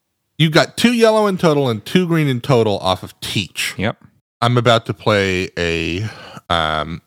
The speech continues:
Speaker 1: <clears throat> a word here. Let's see what happens.
Speaker 2: Okay. I think I might have just figured it out. I'm interested to see if this is the word you're going to play.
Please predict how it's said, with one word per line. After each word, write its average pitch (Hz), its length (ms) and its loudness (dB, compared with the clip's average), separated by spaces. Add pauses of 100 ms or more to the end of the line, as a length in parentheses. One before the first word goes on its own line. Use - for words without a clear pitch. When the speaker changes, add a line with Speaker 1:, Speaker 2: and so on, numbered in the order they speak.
(280)
Speaker 1:
<clears throat> 202 340 4
a 110 60 -2
word 107 260 2
here. 104 200 0
Let's 95 240 -6
see 107 100 -6
what 87 120 -4
happens. 78 720 -8
Speaker 2:
Okay. 95 420 -6
I 107 120 -4
think 151 320 0
I 147 100 4
might 110 240 0
have 95 140 -2
just 104 160 -4
figured 98 260 0
it 92 120 0
out. 87 200 -2
I'm 90 160 -4
interested 98 440 -6
to 90 60 -8
see 110 200 -2
if - 160 -10
this - 160 -2
is 90 80 -8
the 85 80 -4
word 82 160 -4
you're 76 100 -8
going 76 160 -2
to 85 60 -8
play. 82 260 -6